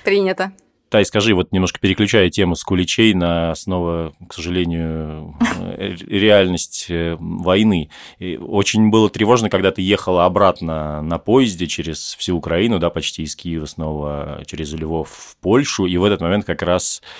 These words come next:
Speaker 2: э, Путин решил, что надо разбомбить железнодорожные коммуникации. Расскажи вот про свои ощущения от этой дороги обратно.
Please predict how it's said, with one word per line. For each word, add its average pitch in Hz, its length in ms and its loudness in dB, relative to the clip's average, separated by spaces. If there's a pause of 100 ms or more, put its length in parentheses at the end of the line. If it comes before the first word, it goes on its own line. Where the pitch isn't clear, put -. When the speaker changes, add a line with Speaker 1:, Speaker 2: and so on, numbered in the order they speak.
(300)
Speaker 2:
э, 76 160 -2
Путин 90 300 0
решил, 85 420 -2
что - 200 -8
надо 82 200 -2
разбомбить 80 600 -4
железнодорожные 80 760 -4
коммуникации. 87 840 -2 (460)
Расскажи 92 580 -2
вот 90 200 -4
про 85 400 0
свои 87 280 0
ощущения 82 480 -4
от 76 120 -8
этой 78 180 -10
дороги 80 320 -2
обратно. 78 480 -6